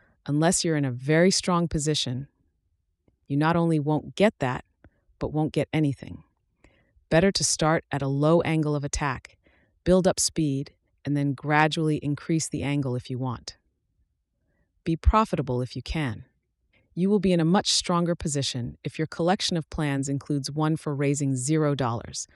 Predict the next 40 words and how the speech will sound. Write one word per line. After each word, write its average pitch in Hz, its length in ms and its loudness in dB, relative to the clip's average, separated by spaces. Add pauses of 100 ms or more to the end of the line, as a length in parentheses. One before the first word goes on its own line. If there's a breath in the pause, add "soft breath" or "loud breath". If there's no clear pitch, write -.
(320 soft breath)
i 151 160 4
e, 156 240 4
if - 140 -6
you 156 120 -2
can 151 180 2
make 165 180 4
it - 120 -2
to - 100 -6
profitability 143 1000 0
without 151 360 0
raising 143 380 0
any 139 240 0
additional 127 400 -4
money. 131 420 -4 (640)
Ideally, 151 520 4
you 143 140 -2
want 143 180 -4
to - 100 -8
be 139 140 0
able 143 140 -2
to 143 60 -6
say 151 280 0
to - 140 -4
investors, 135 640 -2 (120)
"We'll 151 140 -4
succeed 170 580 0
no 139 120 0
matter 131 220 0
what, 160 300 2 (220)
took 196 220 0
debt, 160 200 6
but 139 140 -4
raising 156 400 2
money 151 260 2
will 127 140 -4
help 143 240 -4
us 147 140 -4
do 147 140 -2
it 135 100 -6
faster." - 480 -8